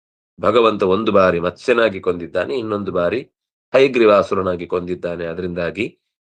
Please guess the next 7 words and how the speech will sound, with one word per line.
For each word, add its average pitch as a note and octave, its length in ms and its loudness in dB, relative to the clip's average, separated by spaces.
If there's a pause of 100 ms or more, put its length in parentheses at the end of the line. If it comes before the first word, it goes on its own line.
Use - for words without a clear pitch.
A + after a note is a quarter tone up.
ಎರಡೂ A2+ 400 2
ಕೂಡ A2 220 0 (680)
ಸರಿ. - 380 0 (680)
ಹಾಗೆ A2+ 240 2
ಇಲ್ಲೂ A#2 260 2
ಕೂಡ G#2 220 0 (1400)
ಭಗವಂತನ A2 640 2